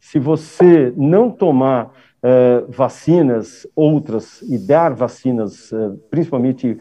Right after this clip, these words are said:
pra crianças na faixa pediátrica, isso é um, é um gesto de desproteção. E você coloca as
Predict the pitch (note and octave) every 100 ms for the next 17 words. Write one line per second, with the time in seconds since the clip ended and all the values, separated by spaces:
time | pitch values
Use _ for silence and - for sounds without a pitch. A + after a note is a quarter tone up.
0 | _ _ C#3+ C3 C3 C3+ C3 B2+ A#2+ A#2
1 | - A2+ - A#2 G2+ _ _ _ C3 G2+
2 | A#2 C#3 D#3+ - A2 - G2+ _ _ -
3 | C3+ E3+ F3 - F#3 D3+ D3+ C3+ - C#3
4 | C#3 C3 B2+ G2 G2 C#3 F3+ G#3+ - -
5 | A#2 G2+ B2+ D3+ F3+ - E3 E3+ F#3+ F#3+
6 | C3 A2 - _ _ - D#3+ E3 F#3 G3+
7 | G#3 E3+ E3+ F3 G3 G3 D#3+